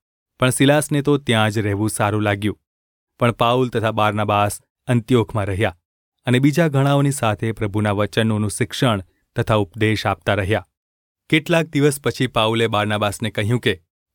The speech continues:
"ચાલો, હવે આપણે પાછા વળીએ અને જે જે શહેરમાં આપણે પ્રભુનું વચન પ્રગટ કર્યું હતું,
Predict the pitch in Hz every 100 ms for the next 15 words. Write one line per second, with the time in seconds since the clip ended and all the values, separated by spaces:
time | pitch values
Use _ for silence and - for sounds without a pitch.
0 | - 120 104 92 _ _ _ _ _ 127
1 | 131 143 147 156 151 110 101 113 101 101
2 | 95 _ _ _ _ - 131 131 117 147
3 | 143 151 139 120 123 120 113 117 110 110
4 | 98 110 107 104 107 98 104 104 95 107
5 | 110 117 113 92